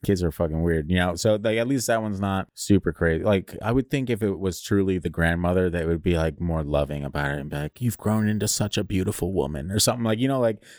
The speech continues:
I can't imagine just be like, <laughs> "Ha ha, remember that time?" Like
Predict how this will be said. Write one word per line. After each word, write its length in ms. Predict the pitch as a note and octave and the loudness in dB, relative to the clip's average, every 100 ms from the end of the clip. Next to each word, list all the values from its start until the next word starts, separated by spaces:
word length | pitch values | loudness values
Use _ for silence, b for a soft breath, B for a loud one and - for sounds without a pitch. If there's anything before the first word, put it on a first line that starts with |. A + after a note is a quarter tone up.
| B | B
I 40 | A#2 | 0
can't 200 | C3+ A#2+ | 2 4
imagine 400 | A2+ A2 - G2 | 2 0 0 0
just 100 | - | 2
be 80 | G2+ | 0
like, 120 | - | 2
<laughs> 20 | |
"Ha 140 | D3+ - | -2 -2
ha, 300 | D#3 C#3+ C3 | -6 -6 -2
remember 360 | A#2 A#2+ B2 | -2 -2 0
that 200 | B2 A#2+ | 0 0
time?" 380 | - B2 C#3 B2 | 0 -2 -2 -4
Like 240 | E2+ F2 | -4 -4